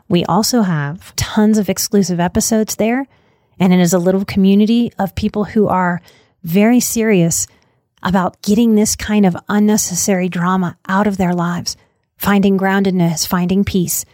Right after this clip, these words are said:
and doing the real work that it takes to manage this,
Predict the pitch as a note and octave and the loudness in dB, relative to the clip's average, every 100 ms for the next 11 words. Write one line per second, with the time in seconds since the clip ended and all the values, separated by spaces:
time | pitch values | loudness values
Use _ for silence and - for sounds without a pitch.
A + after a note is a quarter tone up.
0 | _ _ _ _ G#3+ G3+ G3+ G3 F3+ F#3+ | _ _ _ _ 0 2 2 2 0 -2
1 | F#3+ G#3 A3 A3+ A#3 A3 F#3+ G3 F3+ G#3 | 0 0 2 0 -2 -8 -4 -2 -2 -2
2 | F#3 - F#3+ F3 - - _ _ _ _ | -2 -2 -2 -4 -4 -12 _ _ _ _
3 | _ - G3 G3+ B3+ C4 E3 F3 F#3+ F#3+ | _ 0 2 4 4 2 0 0 0 -2
4 | - | -4